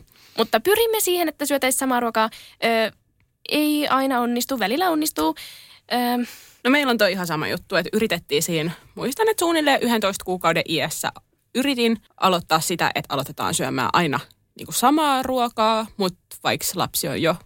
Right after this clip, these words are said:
Speaker 2: vuosi ja neljä kuukautta melkein, niin kyllähän siltikin syö välillä pilttejä. Ja ainakin tuolla matkalla, kun just or-,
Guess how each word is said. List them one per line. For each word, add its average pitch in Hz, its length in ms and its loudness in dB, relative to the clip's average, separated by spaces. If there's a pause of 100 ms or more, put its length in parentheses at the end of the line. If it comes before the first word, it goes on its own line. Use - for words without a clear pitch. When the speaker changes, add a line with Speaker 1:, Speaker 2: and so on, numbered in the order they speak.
(200)
Speaker 2:
vuosi 156 540 0
ja 127 200 0 (180)
neljä 143 260 -6
kuukautta 240 420 0
melkein, 226 400 0 (500)
niin 160 360 0 (460)
kyllähän 160 360 0
siltikin 190 460 -2
syö 202 420 2 (160)
välillä 202 400 0 (300)
pilttejä. 233 540 2 (320)
Ja 185 100 -2
ainakin 151 300 -2
tuolla 131 140 0
matkalla, 170 420 0
kun - 140 -6
just - 220 -6
or-, - 160 -6